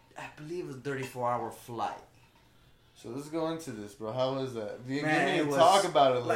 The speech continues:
Speaker 1: like,
Speaker 2: bit.
Speaker 1: I don't,
Speaker 2: Go in
Speaker 1: like,
Speaker 2: depth, bro.
Speaker 1: I was going crazy on my social media, on Instagram, Snapchat. Like, camera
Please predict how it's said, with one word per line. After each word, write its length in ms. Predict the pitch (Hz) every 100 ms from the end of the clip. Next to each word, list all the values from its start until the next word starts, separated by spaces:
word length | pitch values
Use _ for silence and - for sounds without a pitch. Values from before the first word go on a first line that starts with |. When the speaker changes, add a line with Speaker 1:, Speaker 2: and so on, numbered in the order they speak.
| 110
Speaker 1:
like, 80 |
Speaker 2:
bit. 100 | 104
Speaker 1:
I 80 | 104
don't, 460 | 185 170 151 - -
Speaker 2:
Go 220 | 139 143
in 100 | 151
Speaker 1:
like, 160 | 165 156
Speaker 2:
depth, 340 | 156 113 -
bro. 360 | 107 120 143 - - -
Speaker 1:
I 100 | 160
was 200 | 180 160
going 280 | 151 165 151
crazy 480 | - 165 170 160 160
on 140 | 156
my 100 | 131
social 320 | 127 147 147
media, 300 | 147 151 143
on 160 | 123 123
Instagram, 840 | 147 135 139 147 143 143 139 135
Snapchat. 760 | 120 - 143 143 - 151 143 139
Like, 220 | 120 117 - -
camera 520 | 160 170 175 156 135